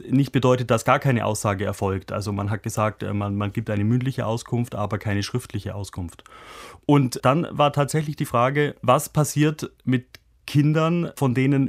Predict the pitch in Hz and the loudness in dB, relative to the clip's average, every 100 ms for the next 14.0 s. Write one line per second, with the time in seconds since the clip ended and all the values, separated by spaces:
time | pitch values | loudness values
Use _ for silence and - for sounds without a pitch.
0 | - 143 131 117 151 - - 123 - 123 | -2 0 2 2 -2 -4 -16 -10 -2 0
1 | 143 151 101 - 135 143 127 127 123 131 | 0 -2 -4 0 2 4 4 2 2 0
2 | 120 120 113 117 117 107 _ _ 113 113 | 0 0 0 2 0 -4 _ _ 0 2
3 | 123 127 113 95 - - 110 - 104 107 | 2 2 2 0 -4 -6 -6 -6 -4 -2
4 | 113 160 - _ - - - - - - | 0 -2 -6 _ -20 -20 -20 -20 -4 -2
5 | 113 - 101 101 113 113 107 120 110 90 | 0 0 0 0 2 2 0 0 -2 -2
6 | 85 90 98 131 151 123 120 127 147 135 | -4 -4 -4 -4 -4 -2 -2 -2 0 0
7 | 123 120 123 113 110 113 110 110 117 110 | 0 0 0 -2 -2 -2 -2 -2 -2 -2
8 | 113 117 104 113 117 110 110 107 110 113 | -2 -2 -2 -2 -4 -6 -6 -4 -4 -4
9 | 110 113 117 110 98 98 101 98 92 107 | -6 -8 -6 -8 -8 -10 -10 -12 -12 -10
10 | 127 139 147 - - - - - 127 117 | -8 -6 -8 -12 -20 -20 -14 -2 0 4
11 | 113 127 147 123 107 - 120 120 117 127 | 2 2 0 0 -2 0 0 0 0 -2
12 | 123 110 107 120 131 131 - - - - | -2 -4 -2 0 0 -2 -8 -20 -20 -4
13 | 127 - 110 - 104 98 - 80 78 | -2 2 0 0 -4 -4 -8 -12 -14